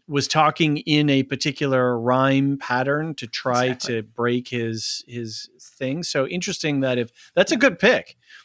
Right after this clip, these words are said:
Speaker 1: That's a really good pick. If, if the mule was talking in, in not the same rhyme necessarily, but in a similar,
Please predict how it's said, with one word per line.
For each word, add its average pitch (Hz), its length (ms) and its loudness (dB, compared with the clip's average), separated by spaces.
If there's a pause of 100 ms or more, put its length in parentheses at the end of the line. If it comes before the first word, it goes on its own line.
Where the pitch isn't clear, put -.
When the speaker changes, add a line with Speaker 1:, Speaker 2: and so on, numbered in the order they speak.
Speaker 1:
That's 196 160 4
a 202 40 8
really 175 280 8
good 139 180 2
pick. 135 220 0
If, 120 80 -4 (160)
if 143 160 -4
the 147 80 -2
mule 160 420 8
was 123 140 0
talking 147 420 4
in, 127 340 2
in 123 220 -4 (140)
not 147 340 0
the 135 80 -2
same 156 480 4
rhyme 120 340 2
necessarily, 123 720 0
but 117 180 -4
in 113 140 -4
a 117 100 -8
similar, 120 800 -2